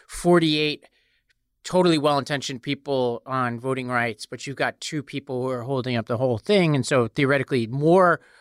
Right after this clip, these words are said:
of those forty-eight would get you a lot of what you're talking about. But let's put that aside for a second. Let's talk about executive action. So if, you know, January thirty-first, the moratorium on student loans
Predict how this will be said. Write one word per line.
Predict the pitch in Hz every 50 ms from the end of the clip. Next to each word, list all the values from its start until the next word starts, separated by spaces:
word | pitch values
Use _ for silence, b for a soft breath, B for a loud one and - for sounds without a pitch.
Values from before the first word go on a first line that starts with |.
| b
of | b 143 135
those | 156 151 139 -
forty-eight | - - 147 135 127 131 139 160 170 147 127 - _ _
would | - 127 117 107
get | 151 143 - -
you | 135 135 123
a | 123
lot | 120 120 123 120
of | 117 107
what | 123 123 -
you're | - 120 117
talking | - - 175 190 180 156 160 151 139
about. | 127 120 127 120 120 120 - b b b b b b b b
But | - 160
let's | 180 -
put | - - 233 220
that | - 202 175
aside | 151 - - - 170 170 170 160 139
for | - - 131
a | 120 113
second. | - - 127 120 110 - 123 113 117 117 113 _ _ _ _ _
Let's | 151 151 160 -
talk | 208 180
about | 165 156 139
executive | 139 127 151 139 - 135 127 123
action. | 139 143 - - 127 113
So | - - 165 147 -
if, | - 175 160 - - - b b b b b b b
you | _ 175
know, | 151 123
January | 113 151 160 165 170 160 151 135
thirty-first, | - 156 139 131 120 - - 160 156 139 -
the | - 135
moratorium | 123 131 135 143 131 123 - - - 151 147 143 139 135 127 123 123
on | 123 - 127 123 120 120 110
student | - - 156 147 131 127 131
loans | 143 180 214 208 160 139 135 - - - - - - - -